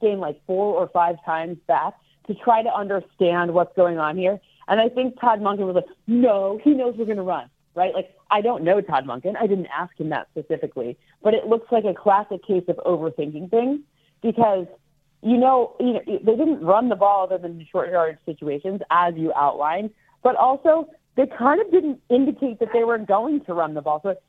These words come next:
you knew it was gonna be a pass. And sure, that first drive, it worked really well. But then it stopped working, and then they didn't adjust the right way.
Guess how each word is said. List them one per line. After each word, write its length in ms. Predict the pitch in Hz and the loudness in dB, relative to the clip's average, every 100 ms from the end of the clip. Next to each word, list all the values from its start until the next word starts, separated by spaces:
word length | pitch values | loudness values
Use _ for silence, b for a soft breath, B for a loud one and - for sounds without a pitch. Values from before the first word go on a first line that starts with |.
| _ 214 | _ -4
you 160 | 254 | 0
knew 180 | 302 370 | 2 0
it 60 | 277 | -2
was 80 | |
gonna 160 | 269 269 | -2 -2
be 120 | 269 | 0
a 60 | 262 | -2
pass. 380 | - 330 - - _ _ _ - | 0 -2 -2 -6 _ _ _ -6
And 180 | 254 247 | -4 -4
sure, 160 | 302 269 | -2 0
that 240 | 214 - | 0 0
first 280 | 233 254 254 | 0 0 0
drive, 240 | 226 208 202 | 0 2 2
it 80 | |
worked 260 | 180 185 185 | 0 -2 -2
really 240 | 180 175 | -2 -2
well. 480 | 143 185 196 147 - _ _ _ | 2 2 2 0 -4 _ _ _
But 160 | 226 226 | 0 2
then 140 | 311 | 2
it 160 | 311 - | -2 -2
stopped 320 | 269 277 277 | 2 2 2
working, 580 | 226 269 294 190 - 202 - | 2 2 0 -6 -8 -8 -8
and 120 | 214 | -6
then 100 | 220 | -4
they 80 | 220 | -4
didn't 240 | 233 226 | -4 -6
adjust 400 | 190 208 208 - | -2 -2 -2 -2
the 100 | 190 | -2
right 260 | 180 170 151 | 0 0 -2
way. 280 | 156 143 | -4 -4